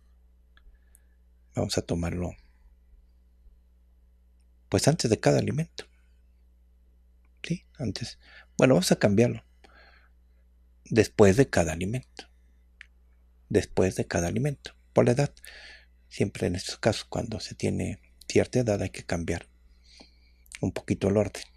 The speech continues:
Entonces, en ese caso sería después de cada alimento. Bueno, ahora sí, suplementos. Betacaroteno con vitamina A, cerezo silvestre, borraja y prímula también,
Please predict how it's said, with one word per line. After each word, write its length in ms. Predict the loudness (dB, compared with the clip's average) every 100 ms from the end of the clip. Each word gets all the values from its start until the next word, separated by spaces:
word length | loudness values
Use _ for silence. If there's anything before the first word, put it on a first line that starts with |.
| _
Entonces, 260 | -8 -4 -2
en 80 | -2
ese 140 | -2
caso 260 | -2 -2 -2
sería 300 | -2 -4 -6 -6
después 400 | -6 -4 -4 -4
de 80 |
cada 220 | -6 -6 -6
alimento. 420 | -8 -10 -14 -20 -20 -20 -20 -20 -20 -20 _ _ -6
Bueno, 300 | -4 -2 0
ahora 200 | 2 2
sí, 300 | 2 0 -4
suplementos. 920 | -2 0 2 2 2 2 -2 -2 -12 _ _ -20 -20 -20 -6
Betacaroteno 720 | -4 0 2 4 4 4 2 2
con 160 | -2
vitamina 540 | -2 -2 0 0 2 2
A, 140 | -2 _ _ _ _ -20 -20 -20 _ _
cerezo 480 | 0 2 2 0 0
silvestre, 800 | 0 -2 -4 -6 -6 -14 -16 -20 -20 -20 -20 -20 -20 _
borraja 580 | 0 2 2 0 -2 -2 -2
y 100 | -2
prímula 720 | 0 2 2 0 -6 -6 -10 -8
también, 460 | -8 -4 -6 -6